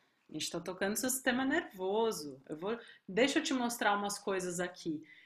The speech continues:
E eu achei muito interessante, eu, eu fico fascinada, porque cada campo novo desse que você entra,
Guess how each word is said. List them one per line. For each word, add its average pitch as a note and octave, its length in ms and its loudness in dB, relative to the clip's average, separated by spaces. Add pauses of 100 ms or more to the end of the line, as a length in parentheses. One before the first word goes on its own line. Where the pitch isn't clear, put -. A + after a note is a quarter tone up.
(160)
E F#3 80 2
eu G3 80 8
achei A#3+ 240 4
muito D4 300 6
interessante, - 540 0
eu, G#3+ 240 0
eu F#3+ 160 -6
fico G#3 300 -6
fascinada, F#3+ 960 4
porque F3 260 -6
cada G3+ 300 2
campo G#3 340 -2
novo F#3 380 -2
desse F3 340 0
que - 80 -12
você E3+ 140 0
entra, F3 400 -2